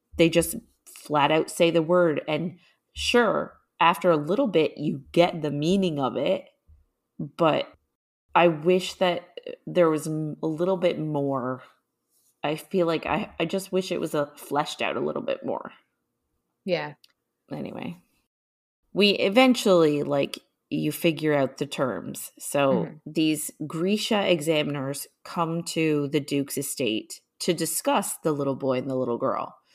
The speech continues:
Speaker 1: Uh, and there's three of them. They're all ro-, wearing a different color kefta, which, uh, I guess is like a coat, like a long coat.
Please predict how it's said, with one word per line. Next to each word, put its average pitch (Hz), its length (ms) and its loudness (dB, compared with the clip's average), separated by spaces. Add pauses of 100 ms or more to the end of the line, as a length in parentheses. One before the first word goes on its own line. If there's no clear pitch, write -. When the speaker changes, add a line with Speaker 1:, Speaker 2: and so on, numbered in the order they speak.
(540)
Speaker 1:
Uh, 139 360 2
and 147 360 -6 (160)
there's 151 240 -2
three 220 340 0
of 190 160 0
them. 180 460 0 (300)
They're 170 220 2
all 160 280 4
ro-, 151 220 -2
wearing 143 760 -2 (320)
a 143 40 -10
different 175 460 -2
color 147 300 0
kefta, 135 680 -2
which, 139 440 -8 (120)
uh, 123 280 -8 (220)
I 139 120 -6
guess - 460 -10 (680)
is 165 160 0
like 143 160 2
a 131 80 0
coat, - 540 -8 (600)
like 151 140 -4
a 143 60 0
long 139 720 0 (240)
coat. - 480 -10